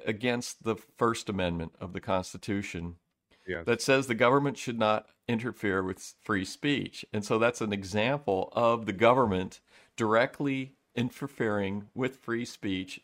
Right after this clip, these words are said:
Speaker 1: in a congressional hearing, and YouTube going, "Oh yeah, we're gonna do that. We're gonna," uh, they're, why are they afraid that people are going to, um, I don't even believe or even consider the idea that the earth is flat?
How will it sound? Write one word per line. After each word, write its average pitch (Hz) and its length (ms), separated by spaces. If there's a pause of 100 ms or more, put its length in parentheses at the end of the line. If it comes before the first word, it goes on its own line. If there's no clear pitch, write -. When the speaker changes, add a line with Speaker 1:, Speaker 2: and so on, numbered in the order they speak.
Speaker 1:
in 127 160
a 147 60
congressional 127 680
hearing, 127 440 (480)
and 117 160
YouTube 135 460
going, 104 280
"Oh 190 160
yeah, 190 240
we're 160 140
gonna 185 200
do 113 200
that. 110 320 (180)
We're 160 180
gonna," 170 300 (680)
uh, 127 80
they're, 135 240
why 135 300
are 226 120
they 180 140
afraid 143 720 (140)
that 120 220
people 147 460
are 113 140
going 117 480
to, 107 480 (640)
um, 101 420 (1200)
I 120 80
don't 131 140
even 95 220
believe 143 580
or 123 220
even 123 180
consider 147 680
the 120 140
idea 110 580
that 95 240
the 101 140
earth 107 300
is 90 140
flat? 87 440